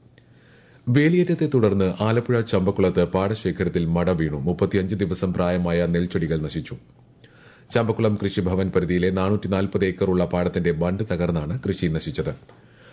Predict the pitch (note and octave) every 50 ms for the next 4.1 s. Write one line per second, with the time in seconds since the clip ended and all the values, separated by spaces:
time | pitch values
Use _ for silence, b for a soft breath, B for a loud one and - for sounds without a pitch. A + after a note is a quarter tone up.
0 | B B B C3+ C#3+ D#3 E3+ F3 F3+ F3 E3 E3 D#3+ D3 C3+ A#2+ A2+ A#2 A2+ A#2
1 | A2 G2+ G2 G#2 G2+ A#2 G#2+ A#2 A2 - G#2 G2+ F#2+ F#2+ F#2+ G2 F#2 G2 F#2+ F2+
2 | G#2+ A2 - - G#2 F#2 - G2 F#2 - F#2 E2 D2+ F2+ F2+ E2+ E2+ - F#2 F#2
3 | F#2+ G2+ G#2+ G2+ G2 F#2 F2 E2+ E2 - F2 F2 F2+ F2 D#2 D2+ - E2+ D#2+ E2
4 | E2 D#2